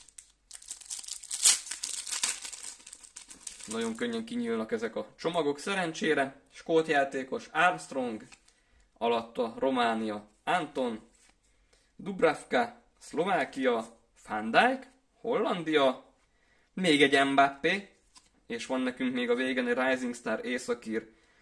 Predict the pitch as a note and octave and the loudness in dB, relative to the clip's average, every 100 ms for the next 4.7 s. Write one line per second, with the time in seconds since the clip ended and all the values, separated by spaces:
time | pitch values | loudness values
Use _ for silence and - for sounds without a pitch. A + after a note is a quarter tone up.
0 | _ _ A#2 A#3+ A#3+ A3+ C#3 F3+ A3 - | _ _ -6 -2 -2 -2 -2 -2 -4 -16
1 | _ - _ _ _ _ _ _ _ _ | _ -20 _ _ _ _ _ _ _ _
2 | - B2+ A#2 C#4 - - C4 A3+ - - | -6 -2 -2 -2 0 0 -2 -2 -2 -6
3 | A2+ A2+ A#3+ D4+ - - - A#3 G#2+ - | -2 0 0 0 -6 -12 -8 -6 -4 -4
4 | - - A3+ A#3 A#3 - D#3 | -4 -4 -4 -2 -4 -2 -4